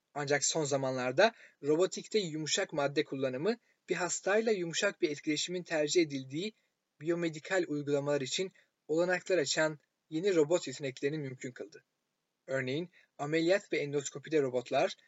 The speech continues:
bir insan vücudunun içinde çalışır. Yani robotlar hastayla fiziksel temas halindedir. Dahası robotik teknolojiler insan uzuvlarının yerini protez olarak veya insan vücudunun parçalarını taklit etmek için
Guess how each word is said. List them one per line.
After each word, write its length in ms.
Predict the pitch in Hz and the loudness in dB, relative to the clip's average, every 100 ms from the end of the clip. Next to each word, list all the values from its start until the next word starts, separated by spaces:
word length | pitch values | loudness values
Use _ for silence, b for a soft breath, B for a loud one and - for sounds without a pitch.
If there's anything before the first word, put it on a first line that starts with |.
| b - | b -16
bir 80 | 151 | -10
insan 420 | 160 139 185 196 | -2 2 2 0
vücudunun 420 | 160 151 147 165 | -2 -2 -2 -6
içinde 320 | 135 - 143 | -6 -8 -6
çalışır. 520 | 143 117 - - - _ _ _ _ - | -4 -4 -6 -8 -12 _ _ _ _ -4
Yani 180 | 139 139 | -2 0
robotlar 500 | 123 123 151 196 - b b | -2 -2 2 2 0 b b
hastayla 540 | - 135 - 160 202 233 | -14 -12 -4 0 0 -2
fiziksel 440 | 170 151 147 208 202 | -8 -6 -2 0 -2
temas 380 | 175 165 156 | -2 0 0
halindedir. 540 | 131 120 113 - - - _ _ _ _ | 0 -4 -8 -16 -16 -18 _ _ _ _
Dahası 460 | 131 123 - 202 240 b b - | -8 -4 -2 -2 -4 b b -2
robotik 440 | 143 135 143 190 | -2 0 -2 -2
teknolojiler 640 | - 147 143 135 135 175 226 b b - | -2 -4 -4 -4 2 4 4 b b -14
insan 400 | 151 - 202 214 | -4 0 0 0
uzuvlarının 540 | 160 143 147 147 143 175 | -2 -4 0 2 2 0
yerini 380 | 151 135 147 | 2 0 0
protez 540 | 180 - 143 - 196 - | -6 -4 -4 0 0 0
olarak 320 | 139 143 220 - _ _ - | 2 2 2 -2 _ _ -2
veya 300 | 156 202 - | 4 4 2
insan 420 | 160 - 185 208 | 0 0 0 0
vücudunun 360 | 175 151 165 170 | -4 -4 -4 -2
parçalarını 500 | 165 143 151 156 165 | -2 -2 0 -2 -2
taklit 340 | 147 135 - | -4 -6 -2
etmek 300 | 143 139 131 | -4 -4 -8
için 260 | - 220 | -2 -2